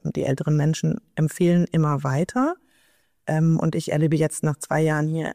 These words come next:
ähm, am Standort, ähm, dass das jetzt auch ein Selbstläufer ist, ne? Also das heißt, es spricht sich rum, ähm, weil das einfach, ja, so selten ist. Und die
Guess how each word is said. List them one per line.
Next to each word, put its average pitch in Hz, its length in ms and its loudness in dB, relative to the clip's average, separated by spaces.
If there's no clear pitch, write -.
ähm, 156 340 -2
am 147 160 0
Standort, 175 880 0
ähm, 156 260 2
dass 156 160 0
das - 220 -2
jetzt 147 200 -2
auch 147 80 -4
ein 160 80 2
Selbstläufer 135 640 -4
ist, - 320 -14
ne? 208 260 0
Also 147 220 -2
das 139 160 -6
heißt, 139 300 -2
es - 200 -8
spricht - 380 -4
sich 143 220 -6
rum, 233 300 6
ähm, 151 580 -6
weil 143 120 -4
das 143 160 -4
einfach, - 400 -8
ja, 139 240 -6
so 165 140 -2
selten 160 380 0
ist. 196 200 -2
Und 165 240 -4
die 180 260 2